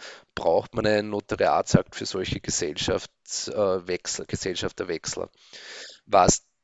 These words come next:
dieses Konstrukt sehr, äh, sperrig macht und, äh, meines Erachtens nicht geeignet, äh, für erneuerbare Energiegemeinschaften beziehungsweise Bürgerenergiegemeinschaften.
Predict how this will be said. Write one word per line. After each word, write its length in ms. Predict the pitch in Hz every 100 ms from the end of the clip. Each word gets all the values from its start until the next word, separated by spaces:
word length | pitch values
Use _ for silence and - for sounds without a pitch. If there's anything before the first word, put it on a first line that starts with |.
| -
dieses 400 | 113 110 - -
Konstrukt 720 | 123 104 - - 117 120 -
sehr, 760 | - 110 92 104 113 120 117 - -
äh, 380 | 110 104 104 98 _ -
sperrig 640 | - - - 87 101 131
macht 520 | - 98 92 123 - -
und, 640 | 120 107 107 107 113 -
äh, 360 | - 110 107 90 -
meines 480 | 113 90 95 117 -
Erachtens 480 | 98 101 - 113 110
nicht 400 | 110 117 - -
geeignet, 580 | 87 82 87 90 90 - - - - -
äh, 120 | 104 101
für 160 | -
erneuerbare 800 | 95 80 82 - 90 90 92 90
Energiegemeinschaften 960 | - 95 87 110 101 87 90 107 - 95
beziehungsweise 340 | - 101 95
Bürgerenergiegemeinschaften. 1300 | - 101 95 90 87 92 95 80 71 - - - 95